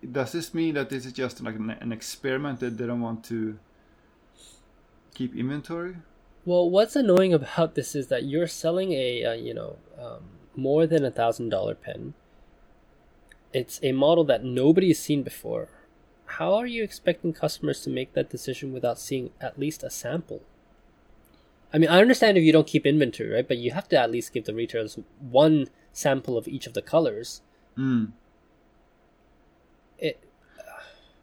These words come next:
Speaker 2: I don't know what they're doing.
Speaker 1: Yeah, that, that's an interesting choice. I, I wonder if, if they're still gonna have, if there's gonna be some events like, you know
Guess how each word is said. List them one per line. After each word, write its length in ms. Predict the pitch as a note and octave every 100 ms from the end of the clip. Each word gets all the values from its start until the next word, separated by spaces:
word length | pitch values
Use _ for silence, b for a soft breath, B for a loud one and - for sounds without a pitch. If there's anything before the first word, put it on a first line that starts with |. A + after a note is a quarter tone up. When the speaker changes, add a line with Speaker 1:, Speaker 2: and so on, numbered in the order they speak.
| _ _ _ _ _ -
Speaker 2:
I 80 | D3
don't 120 | E3
know 100 | D#3+
what 140 | D3+
they're 120 | D#3 D#3+
doing. 320 | A3+ D#3 G#2 _ _ _ _ _ _ _ _ _ _ _ _ _ _ _ _ _ _ - _ B B B
Speaker 1:
Yeah, 120 | C3+ C#3+
that, 180 | F#3
that's 220 | F3+ G#3 F#3+
an 60 |
interesting 500 | F3 - D#3+ - C#3+
choice. 440 | - C3 A#2+ A2+ B2
I, 180 | B2+
I 140 | - C#3
wonder 340 | C#3+ G#3 G#3+
if, 220 | G3+ D#3+
if 200 | - D#3
they're 120 | D#3+ D#3
still 220 | E3+ D#3+
gonna 200 | D#3 C#3
have, 460 | C3 C#3+ C3+ B2+ A#2 b b b b _ _
if 100 | -
there's 200 | C#3+ B2
gonna 180 | - D3+
be 120 | C#3
some 260 | B2+ B2+ -
events 520 | B2 B2+ C3 A#2+ -
like, 360 | A#2 A2 - -
you 60 |
know 320 | A#2+ G#2 G2+